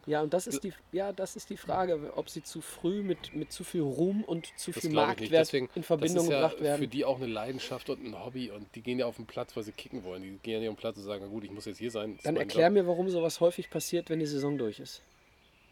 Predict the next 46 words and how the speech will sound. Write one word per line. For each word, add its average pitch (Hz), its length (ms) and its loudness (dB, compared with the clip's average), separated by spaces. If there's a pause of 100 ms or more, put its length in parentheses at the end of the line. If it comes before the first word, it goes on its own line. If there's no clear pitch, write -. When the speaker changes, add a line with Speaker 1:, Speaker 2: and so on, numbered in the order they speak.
(580)
Speaker 2:
Ja, 110 140 -4
weil 123 80 -4
dann 131 180 -4
vielleicht 131 540 -2
bei 123 120 0
der 120 140 -2
einen 131 200 0
Mannschaft 135 380 -4
ein 120 80 -14
Spannungsabfall 165 1700 0
zu - 160 -14
sehen 165 260 -4
ist 165 160 -4
und 156 60 -6
bei 143 80 0
der 135 100 2
anderen 139 220 2
halt 131 100 0
nicht. 165 240 -8
Ich - 120 -12
meine, 120 160 0
bei 117 100 0
Leip-, 120 340 -2
äh, 120 320 0
Leipzig 104 320 -6
sag 104 120 -4
ich - 40 -12
schon, 104 140 -6
bei 107 120 -2
Mainz 117 300 -4
geht's - 320 -8 (460)
komplett 147 440 2
noch 147 180 -2
gegen 147 160 0
den 143 100 0
Abstieg. 147 400 -6 (680)
Die 127 80 -2
haben 123 60 0
tatsächlich 117 300 -2
noch 110 100 -2
richtig 127 260 -6
was 110 140 -2
zu - 80 -2
Speaker 1:
Alles 226 180 4
gut, 147 120 2
Speaker 2:
verlieren. 143 240 -2